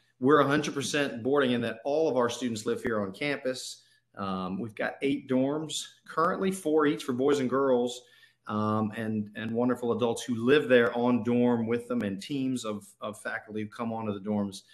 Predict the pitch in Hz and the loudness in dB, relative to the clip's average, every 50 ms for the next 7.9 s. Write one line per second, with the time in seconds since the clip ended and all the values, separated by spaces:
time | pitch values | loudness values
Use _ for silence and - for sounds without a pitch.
0 | - - - - _ _ - 120 131 123 104 - 139 147 160 160 160 147 143 131 | -20 -20 -20 -20 _ _ 2 2 2 2 2 2 4 4 4 4 4 2 -2 0
1 | 131 135 143 139 139 139 139 139 135 - - 127 120 127 127 131 135 135 139 - | 4 6 8 10 10 10 10 8 8 4 2 0 0 0 0 0 0 0 -2 0
2 | - 123 120 113 117 104 98 - 117 113 107 107 107 - - 107 110 123 127 127 | 0 0 0 0 0 -4 -8 -6 -4 -2 -2 -2 -4 -4 -6 -4 -2 0 0 0
3 | 127 - 131 117 113 110 107 - 127 120 120 - - 110 - - - 95 87 - | -2 -2 -6 -6 -6 -8 -6 -4 -4 -4 -4 -4 -8 -8 -8 -10 -12 -14 -14 -14
4 | - _ - 175 165 165 160 160 156 151 147 139 - - _ _ _ _ _ _ | -12 _ -4 -2 0 2 2 2 2 0 -4 -10 -14 -16 _ _ _ _ _ _
5 | _ _ _ _ - 117 131 147 143 131 127 131 131 131 135 - - - 120 117 | _ _ _ _ -4 -2 0 2 2 2 4 2 2 0 -2 -6 -8 -10 -8 -8
6 | 113 113 - _ - 143 139 135 123 - 135 127 127 123 - 139 131 131 127 127 | -8 -12 -16 _ -6 -4 -4 -4 -2 -2 -2 -2 -2 -2 -2 -2 -2 -2 -2 -2
7 | 123 120 107 113 107 110 - 139 131 127 127 127 127 123 120 123 123 | -4 -4 -4 -4 -6 -4 -2 0 0 2 2 2 2 0 0 -2 -2